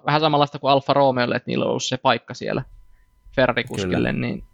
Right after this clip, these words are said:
Speaker 1: onko se nyt vähän niinku
Speaker 2: Mm.
Speaker 1: siirtymässä, että ne on Haasille saa sen kuljettajan, jos ei.
Speaker 2: Niin, koska Alfallahan sitä ei enää nykyään
Speaker 1: Niin.
Speaker 2: ole, että Alfahan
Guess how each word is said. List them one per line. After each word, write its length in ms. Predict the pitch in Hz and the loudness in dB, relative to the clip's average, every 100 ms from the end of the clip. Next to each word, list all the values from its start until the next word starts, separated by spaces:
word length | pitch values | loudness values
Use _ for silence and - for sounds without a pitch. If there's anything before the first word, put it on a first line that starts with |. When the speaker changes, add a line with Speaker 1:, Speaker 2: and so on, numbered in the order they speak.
| _ - - | _ -12 -10
Speaker 1:
onko 100 | - | -4
se 100 | 123 | -4
nyt 120 | 123 | 0
vähän 140 | 127 | 0
niinku 100 | 123 | 0
Speaker 2:
Mm. 20 | - | -2
Speaker 1:
siirtymässä, 580 | 139 127 - 123 - | 0 2 0 -4 -4
että 160 | 120 120 | -6 -4
ne 40 | |
on 60 | 123 | -4
Haasille 420 | - 127 123 123 117 | 2 0 0 -6 -6
saa 260 | - 117 | -2 -2
sen 220 | - 135 - _ | -2 -8 -12 _
kuljettajan, 420 | 131 127 - - - | -4 -4 -6 -6 -4
jos 200 | - - | -4 -4
ei. 60 | - - | -2 2
Speaker 2:
Niin, 320 | 123 120 - | 2 0 -4
koska 300 | - 123 - | -2 0 4
Alfallahan 640 | 135 147 139 117 104 92 87 | 6 6 4 2 2 0 -2
sitä 200 | 98 90 | 2 2
ei 80 | |
enää 140 | 90 90 | 2 0
nykyään 360 | 92 90 76 | -2 -2 -2
Speaker 1:
Niin. 160 | 123 127 | 0 -2
Speaker 2:
ole, 80 | 131 | -4
että 200 | 87 - | -6 -2
Alfahan 420 | 104 - 92 85 | -2 0 0 0